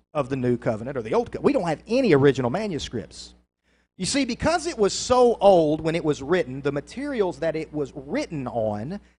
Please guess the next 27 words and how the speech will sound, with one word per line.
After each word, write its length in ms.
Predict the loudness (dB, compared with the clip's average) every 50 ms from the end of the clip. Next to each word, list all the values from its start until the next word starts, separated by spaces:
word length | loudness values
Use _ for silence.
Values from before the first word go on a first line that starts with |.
| _ -8
it 60 | -6
was 140 | -6 -6 -2
never 300 | -2 -2 0 2 2 0
intended 400 | 0 0 -4 -6 -4 -4 -2 -2
to 80 | -2
hold 320 | 0 4 4 6 6 6 6
up 200 | 4 4 4 0
for 100 | -6 -6
thousands 560 | -6 -6 -6 -4 -4 -4 -4 -6 -6 -6 -4
of 100 | -4 -2
years. 600 | -2 -2 -4 -4 -8 -12 -18 -18 -18 -18 -20 -20 _ _ _ _ _ _ _ _ _ _ -20 -6 4 8
But 140 | 8 8 8
while 240 | 6 2 2 2
we 140 | 0 -2 -4
do 220 | -2 2 4 4 4
not 200 | 4 2 2 0
have 280 | -4 -6 -6 -4 -2 -2
original 560 | -2 -2 -2 -2 -6 -6 -4 -2 -2 0 0
manuscripts, 840 | 0 0 -2 0 0 0 -2 -2 -4 -4 -8 -8 -6 -6 -6 -6 -4
we 160 | -4 -4 -4
do 380 | -6 -6 0 6 8 8 8 8
have 320 | 6 0 -4 -4 -6 -6
something 720 | -6 -8 -6 -4 -2 -4 -4 -6 -8 _ -6 -6 -6 -4 -2
that 200 | -2 -2 0 0
is 220 | -2 -2 -4 -6
really 560 | -6 -6 -4 -4 0 2 4 4 4 4 2 0
super 640 | -2 -2 0 0 0 0 0 0 0 0 -2 -4